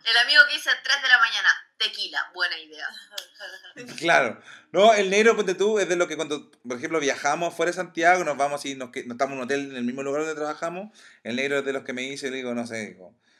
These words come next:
Speaker 2: "Cinco de la mañana, un whisky, buena idea", y el negro me dice, "Dale nomás". Es como que no, no es de los que me dice, "Oye, weón, mañana tenemos que viajar temprano", ¿no? Dale nomás,
Speaker 1: Ah,
Speaker 2: sí.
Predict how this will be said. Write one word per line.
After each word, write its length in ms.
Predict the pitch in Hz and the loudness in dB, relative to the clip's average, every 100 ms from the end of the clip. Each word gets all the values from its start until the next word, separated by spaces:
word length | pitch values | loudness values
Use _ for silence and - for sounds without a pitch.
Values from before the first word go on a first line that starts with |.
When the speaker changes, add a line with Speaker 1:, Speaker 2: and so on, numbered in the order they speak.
| _ _ - - | _ _ -20 -12
Speaker 2:
"Cinco 220 | 180 180 | -6 0
de 40 | 190 | 2
la 60 | |
mañana, 340 | 175 151 120 101 | 4 2 0 -4
un 160 | 151 160 | -6 2
whisky, 340 | 175 160 127 | 2 2 -4
buena 180 | 131 156 | -2 0
idea", 200 | 147 131 | 2 0
y 60 | 123 | 0
el 60 | |
negro 180 | 135 131 | -2 -4
me 80 | 127 | -6
dice, 420 | 135 123 110 _ | -6 -6 -6 _
"Dale 320 | - 131 139 131 | 2 6 6 2
nomás". 300 | 110 98 - _ _ | -4 -10 -14 _ _
Es 100 | - | -16
como 200 | 120 165 | -8 -6
que 100 | 170 | -2
no, 280 | 180 190 190 - - | 0 0 0 -4 -2
no 80 | 165 | 2
es 80 | 180 | 4
de 60 | |
los 80 | 185 | 4
que 60 | 185 | 2
me 80 | 185 | -2
dice, 260 | 180 165 - - | -2 -6 -10 -8
"Oye, 240 | 113 110 | -4 -4
weón, 220 | 101 107 | -2 -2
mañana 180 | 107 107 | -2 -4
tenemos 200 | 98 107 | -6 -8
que 60 | 110 | -6
viajar 300 | 101 113 110 | -6 -6 -6
temprano", 500 | 107 - 113 120 117 | -6 -4 -4 -2 -2
¿no? 360 | 190 240 294 _ _ _ | -4 -6 -8 _ _ _
Dale 260 | - 196 233 | 4 4 4
nomás, 420 | 170 220 349 294 | 0 -2 0 10
Speaker 1:
Ah, 120 | - | 10
Speaker 2:
sí. 400 | 143 - _ _ | 10 2 _ _